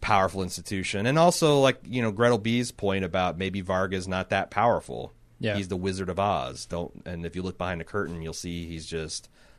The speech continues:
Speaker 1: a sad dude with bad chompers.
Speaker 2: <laughs> Yeah, in a bad suit.
Speaker 1: In a bad, in a, in a bad, ill-fitting suit.
Speaker 2: Hmm.
Speaker 1: Um, because, 'cause you're right, like, assassinating someone in prison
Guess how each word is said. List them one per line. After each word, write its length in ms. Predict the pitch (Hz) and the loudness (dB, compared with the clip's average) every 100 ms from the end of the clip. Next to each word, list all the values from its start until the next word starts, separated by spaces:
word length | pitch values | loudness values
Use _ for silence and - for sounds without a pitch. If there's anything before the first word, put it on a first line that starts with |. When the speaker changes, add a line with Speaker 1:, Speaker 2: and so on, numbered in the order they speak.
| - | -12
Speaker 1:
a 80 | 82 | -6
sad 460 | - 98 92 82 | -2 2 2 0
dude 240 | 82 90 90 | -4 -6 -4
with 160 | 85 | -6
bad 260 | 85 85 87 | -4 -4 -4
chompers. 580 | 101 101 - 57 - - | -4 -4 -6 -10 -12 -12
Speaker 2:
<laughs> 40 | - - - - - - | -16 -20 -20 -14 -2 0
Yeah, 220 | - - - - - | 2 0 -4 -6 -8
in 120 | 131 | -6
a 40 | |
bad 320 | 117 127 127 131 | -4 -4 -4 -6
suit. 360 | - 143 120 - - | -4 -4 -4 -10 -12
Speaker 1:
In 60 | 78 | -10
a 40 | |
bad, 440 | 80 87 87 85 | -2 0 2 0
in 100 | 85 | -2
a, 80 | 82 | -4
in 220 | 78 85 | -4 -6
a 20 | 80 | -6
bad, 320 | 82 87 85 | -2 -2 0
ill-fitting 480 | 87 85 101 92 92 | -2 -4 -4 -4 -8
suit. 320 | - 92 - - - - - | -6 -8 -8 -16 -20 -20 -8
Speaker 2:
Hmm. 120 | 110 - _ _ _ - _ - - | -6 -6 _ _ _ -20 _ -20 -10
Speaker 1:
Um, 340 | 92 90 85 85 | -4 -2 -2 -2
because, 300 | - 170 156 - | 2 2 0 0
'cause 200 | 165 156 | 0 4
you're 180 | 165 | 2
right, 420 | 139 123 151 90 95 | 4 6 8 6 2
like, 360 | 107 104 - - - _ - | 2 2 -2 -20 -20 _ -2
assassinating 920 | 120 - - 123 160 196 185 190 190 | 0 2 4 6 6 2 4 4 4
someone 420 | 180 175 175 180 | 2 2 2 2
in 260 | - 117 139 | 2 0 0
prison 680 | - 113 120 156 202 220 | -2 0 0 0 -2 -2